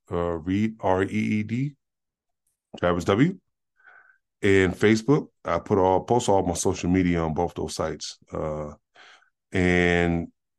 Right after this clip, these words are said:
also, you can follow me. You can like, share, subscribe. I, I will post my YouTube, uh, page into, my YouTube channel,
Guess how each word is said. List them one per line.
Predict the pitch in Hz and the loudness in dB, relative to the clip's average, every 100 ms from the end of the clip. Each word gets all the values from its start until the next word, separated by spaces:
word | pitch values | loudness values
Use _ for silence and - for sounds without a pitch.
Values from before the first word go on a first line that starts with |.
| _ _ _ - | _ _ _ 2
also, | 104 110 - 127 | 4 4 4 4
you | 107 | 4
can | 98 92 | 4 0
follow | 85 101 98 98 | 2 4 6 4
me. | 98 98 | 2 2
You | |
can | 98 90 87 - | 2 0 -2 -6
like, | 92 90 98 95 | -2 0 0 -2
share, | - 104 | -2 -2
subscribe. | 98 - - 101 104 104 | -2 -8 0 2 4 4
I, | 90 | 2
I | 87 92 | 2 0
will | 90 | 0
post | 78 98 98 | -2 -2 0
my | 95 82 | 0 -2
YouTube, | 92 101 110 117 113 110 _ - | -2 -2 0 0 -2 -6 _ -6
uh, | 98 101 | -4 -2
page | 95 101 107 107 - | -2 -2 -2 -4 -4
into, | 98 98 101 98 90 101 101 101 98 | 0 0 2 -2 -6 -8 -6 -4 -2
my | 87 | -2
YouTube | 90 92 107 | -2 -2 -2
channel, | - 101 101 120 | 0 0 0 -2